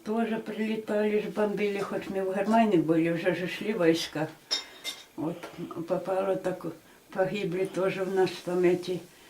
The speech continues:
только не с нашего барака, а с другого.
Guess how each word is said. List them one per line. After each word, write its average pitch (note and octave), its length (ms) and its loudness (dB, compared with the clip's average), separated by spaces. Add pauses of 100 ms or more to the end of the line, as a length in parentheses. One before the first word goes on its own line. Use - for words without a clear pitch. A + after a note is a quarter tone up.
(460)
только F3+ 540 -2
не F3+ 260 4
с E3 140 0
нашего G#3 560 2
барака, D#3 680 0 (680)
а D#3+ 160 -4
с - 20 -12
другого. E3 800 0